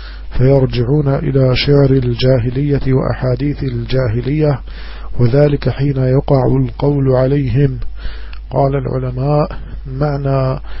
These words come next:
وقع القول عليهم أي وقع الوعيد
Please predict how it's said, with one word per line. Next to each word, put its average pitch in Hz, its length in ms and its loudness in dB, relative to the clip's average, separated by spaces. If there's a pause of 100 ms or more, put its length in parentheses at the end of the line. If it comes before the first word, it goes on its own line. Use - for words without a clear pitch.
(260)
وقع 135 520 2
القول 143 540 2
عليهم 131 680 2 (240)
أي 131 200 6
وقع 131 380 4 (140)
الوعيد 131 540 2